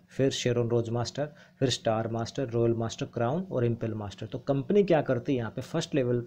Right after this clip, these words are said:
पे आपको टेन परसेंट कमीशन डिस्ट्रीब्यूट करती है, जो कि बहुत बड़ी बात है। फर्स्ट लेवल पे ही पूरे वर्ल्ड के अंदर एक से पन्द्रह तारीख या सोलह से तीस या इकतीस तारीख के बीच में जो लोग बनते हैं सेल्स मास्टर, उसमें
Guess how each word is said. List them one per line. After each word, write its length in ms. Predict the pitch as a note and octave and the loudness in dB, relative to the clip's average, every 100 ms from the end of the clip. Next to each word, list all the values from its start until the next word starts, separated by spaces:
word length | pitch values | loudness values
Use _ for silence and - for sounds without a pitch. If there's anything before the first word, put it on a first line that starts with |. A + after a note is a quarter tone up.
| - | -4
पे 160 | B2+ B2 - - - | -4 -6 -14 -20 -12
आपको 280 | - A#2 - | -6 -6 -2
टेन 240 | C3 C3 C#3 | 0 0 0
परसेंट 320 | C3 - B2 | -2 -4 -4
कमीशन 380 | B2+ B2 - B2 | -2 -4 -4 -4
डिस्ट्रीब्यूट 420 | A#2 - A2+ A#2+ | -4 -2 -2 -2
करती 360 | - A2 - A#2+ | -4 -6 -2 -2
है, 80 | |
जो 160 | A#2+ B2 | 0 -2
कि 120 | A#2+ | 0
बहुत 260 | A#2 A2+ - | 0 0 0
बड़ी 140 | A2+ | 0
बात 220 | G#2+ G#2 A2+ | 0 -2 -4
है। 40 | |
फर्स्ट 300 | A#2 D#3+ D3+ | 2 2 4
लेवल 220 | D3 C3+ C3 | 6 6 4
पे 80 | C3+ | 4
ही 140 | B2 C3+ - | 4 2 4
पूरे 200 | D3 F3 | 6 8
वर्ल्ड 380 | A#2 B2+ C#3+ | 6 6 6
के 140 | C#3+ D#3+ | 8 6
अंदर 420 | C3+ A#2+ A#2+ B2+ - - - | 4 2 2 0 -4 -4 4
एक 220 | E3 E3 | 4 6
से 100 | - | -2
पन्द्रह 300 | - A2+ A#2 | 0 0 2
तारीख 360 | A#2+ B2+ C3+ - | 2 0 -2 -2
या 220 | B2 C3 | -4 -4
सोलह 300 | - C3 C3+ | -2 2 2
से 160 | C3 B2 A#2+ - | 2 -4 -6 -2
तीस 200 | C3+ B2+ | 0 0
या 60 | |
इकतीस 360 | A#2+ - C3+ - | -2 -2 -4 -4
तारीख 180 | A2+ - | -6 -6
के 80 | |
बीच 200 | G#2 A2 | -8 -6
में 100 | A#2 | -6
जो 180 | G#2+ C3 | 0 4
लोग 300 | C#3 C3+ A#2 | 6 4 0
बनते 300 | A#2 A#2 A2+ | -2 -2 -2
हैं 60 | A#2 | -2
सेल्स 280 | A#2+ A2+ - | -2 -4 -6
मास्टर, 220 | G#2+ C#3+ | -6 -6
उसमें 300 | - C#3 | -4 -4